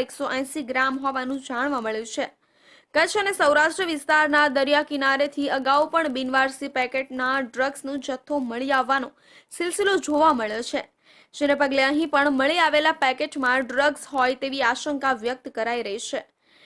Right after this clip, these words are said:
જોકે મળી આવેલા પેકેટમાં વજન એક પેકેટનું એક હજાર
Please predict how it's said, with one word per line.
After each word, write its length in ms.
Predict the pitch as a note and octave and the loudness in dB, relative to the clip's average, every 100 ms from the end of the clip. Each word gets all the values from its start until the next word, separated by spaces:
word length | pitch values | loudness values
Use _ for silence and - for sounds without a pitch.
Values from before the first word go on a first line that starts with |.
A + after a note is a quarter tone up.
| _ - | _ -8
જોકે 200 | D#4 F#4 | -4 0
મળી 240 | D#4+ D#4+ D#4+ | 2 4 4
આવેલા 340 | D#4 D4+ D4+ D4 | 4 4 2 2
પેકેટમાં 560 | C#4 D#4 C#4+ C4+ C4+ | 0 -4 -2 0 2
વજન 360 | C4 C4 F4+ D4+ - D4 | 2 0 -2 -2 -2 -4
એક 100 | - | 0
પેકેટનું 500 | C#4+ C4+ C#4 C#4+ C#4+ - | -2 0 -2 -2 -4 -2
એક 160 | D#4 D#4+ | 0 0
હજાર 400 | C#4+ D4 C4+ C#4+ | 0 2 4 4